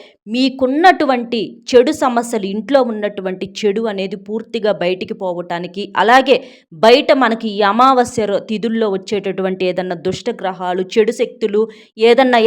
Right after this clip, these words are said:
ఎవరన్నా మన మీద కానీ మన ఇంటి మీద కానీ చెడు ప్రయోగాలు చేసినా,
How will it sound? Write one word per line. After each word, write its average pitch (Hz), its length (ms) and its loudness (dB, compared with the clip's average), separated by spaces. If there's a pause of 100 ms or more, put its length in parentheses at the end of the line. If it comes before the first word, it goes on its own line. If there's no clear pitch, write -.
ఎవరన్నా 214 360 2 (100)
మన 214 120 2
మీద 254 340 0
కానీ 220 200 -2
మన 196 180 -4 (140)
ఇంటి 202 260 -2
మీద 214 120 -2 (100)
కానీ 196 240 -4
చెడు 208 260 -2
ప్రయోగాలు 196 500 0 (100)
చేసినా, 190 380 -6